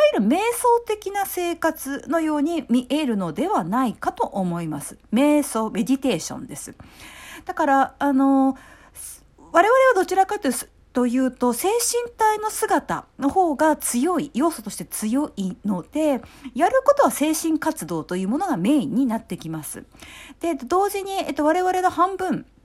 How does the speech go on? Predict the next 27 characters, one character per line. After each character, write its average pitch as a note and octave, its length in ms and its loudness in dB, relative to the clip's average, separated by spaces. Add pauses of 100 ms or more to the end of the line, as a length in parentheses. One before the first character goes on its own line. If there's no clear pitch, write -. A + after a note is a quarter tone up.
(580)
の、 D4+ 320 4
え G#3+ 200 -2
ー G#3 40 -2
と、 G3+ 180 -4
地 - 100 -8
底 C4 180 2
人 A3+ 100 -2
の E4+ 280 0
中 A#3+ 220 2
で F#3+ 80 -4
は F#3 120 -2
ル A3+ 120 0
ー D#4 80 0
ツ D#4+ 120 -8
を D#4 60 0
持 D#4+ 100 0
っ - 20 -4
て F#3+ 160 -8
い D#3 60 -6
る - 60 -10
半 C4+ 200 4
分 C#4 140 2
の G#3 60 0
人 - 120 -12
た G#3 100 -8
ち F3+ 160 -18
は、 A3 300 0